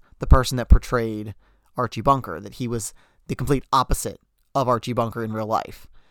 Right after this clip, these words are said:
You know, he was playing a character. He was not playing himself. He was just portraying something that we've all seen and we can all recognize.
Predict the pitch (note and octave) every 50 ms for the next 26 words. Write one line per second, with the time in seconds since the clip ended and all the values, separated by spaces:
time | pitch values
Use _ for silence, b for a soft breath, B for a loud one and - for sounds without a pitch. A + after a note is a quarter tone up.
0 | _ _ _ - A#2 G#2+ G#2 - B2 A#2 A#2 B2+ C#3 C3+ C3+ A#2+ - - - B2+
1 | B2+ A#2+ A#2+ A2+ - - B2 A#2 A2+ A2 - - - G#2 A2 A2 G#2 A#2 A2+ G#2+
2 | - - B2 B2+ C3+ C3 D#3+ D#3+ - - D3+ C#3+ D3 D3 C3+ - - - b b
3 | b b b b b b b - C#3 C3+ B2+ A#2 C3 B2 - - _ _ _ -
4 | C#3 C3 - - C3+ C3 C3 C3 - C#3 B2+ B2 - C3+ B2+ B2+ B2+ B2 A#2 A2+
5 | - _ _ _ _ _ _ _ _ _ - - - - - B2 C3 A#2+ C#3 C3+
6 | B2 C3 C3 B2+ B2 B2 B2 A#2+ A#2+ B2 A#2 - - B2+ A2 - - _ _ -
7 | - - - D#3 C#3+ C3 C3 B2+ B2+ B2 B2 A#2+ A#2+ A#2+ - C3+ B2 A2+ A2+ G#2+
8 | A2 - - G#2 - - G1+ G1+ C2 - - -